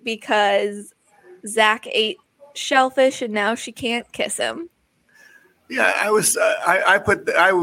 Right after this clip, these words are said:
Speaker 2: I put that down as a low as well, and the, you know, her concern that she couldn't stand out. I kept thinking, "Hey, you wanna stand out? Eat some shellfish and let the medical people come, uh, deal with you, and, uh, that'll be a very memorable,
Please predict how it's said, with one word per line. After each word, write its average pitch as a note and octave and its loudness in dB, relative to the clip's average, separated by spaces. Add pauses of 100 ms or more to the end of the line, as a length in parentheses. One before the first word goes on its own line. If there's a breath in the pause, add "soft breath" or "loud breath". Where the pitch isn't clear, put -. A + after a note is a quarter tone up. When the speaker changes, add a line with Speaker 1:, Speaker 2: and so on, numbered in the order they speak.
(100)
Speaker 2:
I F3+ 2
put F#3 -4
that D#3+ 2
down D#3 0
as C#3 -10
a C3 -8
low C#3 2
as C3 -8
well, C3 0
and A#2 -8 (180)
the, B2 -8
you A#2+ -12
know, A#2+ -10
her A#2+ -12
concern B2+ -8
that B2 -8
she - -8
couldn't C3+ -10
stand C3 -6
out. D#3 4
I C#3 0
kept C#3 -6
thinking, D3+ -8 (220 loud breath)
"Hey, G#3+ 4
you E3+ 4
wanna F3 2
stand F3+ -2
out? G3 4 (240)
Eat A3 -8
some A3 -2
shellfish G#3+ 2
and E3 -2
let F3+ -2
the - -6
medical F#3+ 0
people F3 -4
come, F3 -2
uh, F3 2
deal G3 2
with F#3 -2
you, D#3 0
and, D#3+ -4
uh, D#3+ 2
that'll E3+ 2
be E3+ 0
a D#3 -4
very E3+ -2
memorable, D#3+ -2